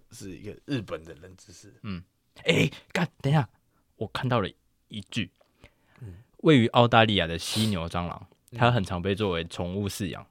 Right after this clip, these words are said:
Speaker 2: 就它，因为它其实没有长得那么可怕。
Speaker 1: 妈逼啦。
Speaker 2: 没有，它经过一段时间训练之后，
Speaker 1: 它会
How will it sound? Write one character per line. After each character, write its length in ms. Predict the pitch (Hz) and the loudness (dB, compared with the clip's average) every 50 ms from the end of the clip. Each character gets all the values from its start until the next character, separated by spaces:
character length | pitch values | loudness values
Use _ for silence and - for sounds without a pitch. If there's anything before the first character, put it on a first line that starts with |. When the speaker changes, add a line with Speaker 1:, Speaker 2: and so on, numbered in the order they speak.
| _ _ _ _ - | _ _ _ _ -2
Speaker 2:
就 120 | - 143 | 0 0
它， 80 | 139 - | 2 2
因 120 | - 156 | 2 2
为 40 | 160 | 2
它 140 | 156 151 156 | 4 4 2
其 120 | - - | 2 2
实 60 | 110 98 | 2 2
没 60 | 98 | 0
有 60 | 95 | 0
长 180 | 87 90 87 87 | -2 -4 -6 -6
得 80 | 87 | -6
那 80 | 87 92 | -6 -6
么 100 | 87 87 | -8 -8
可 140 | - - - | -10 -12 -12
怕。 260 | - 92 - - - _ _ _ _ _ _ _ _ _ _ _ _ _ _ _ _ _ | -10 -10 -10 -12 -14 _ _ _ _ _ _ _ _ _ _ _ _ _ _ _ _ _
Speaker 1:
妈 200 | 131 135 135 135 | -6 -4 -4 -4
逼 300 | - - 127 117 117 117 | -4 -6 -8 -8 -8 -6
啦。 80 | 107 101 | 0 4
Speaker 2:
没 60 | 139 | 6
有， 100 | 120 107 | 8 8
它 140 | 107 123 131 | 8 8 6
经 180 | - - 139 139 | 4 4 2 4
过 160 | 135 143 117 | 4 4 4
一 60 | 101 | 4
段 180 | 98 117 113 107 | 4 4 4 2
时 200 | - - 92 90 | 2 -2 -2 0
间 160 | 98 98 95 | 0 0 0
训 180 | - - 98 | 0 -2 0
练 140 | 92 90 85 | 0 0 -2
之 120 | 80 82 82 | -4 -6 -8
后， 160 | 90 82 80 - _ _ - | -8 -8 -10 -12 _ _ -10
Speaker 1:
它 140 | - 117 113 | -6 -4 -4
会 120 | 113 110 | -4 -6